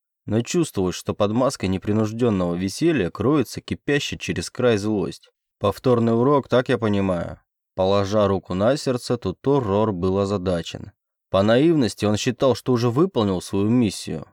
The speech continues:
Он привёл сонный ящер к месту назначения и теперь может, разумеется, учитывая специфику условий, почивать на лаврах. Всё казалось не так просто.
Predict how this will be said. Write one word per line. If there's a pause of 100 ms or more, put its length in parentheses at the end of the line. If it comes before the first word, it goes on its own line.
(200)
Он
привёл
сонный
ящер
к
месту
назначения
и
теперь
может, (320)
разумеется,
учитывая
специфику
условий, (400)
почивать
на
лаврах. (160)
Всё
казалось
не
так
просто.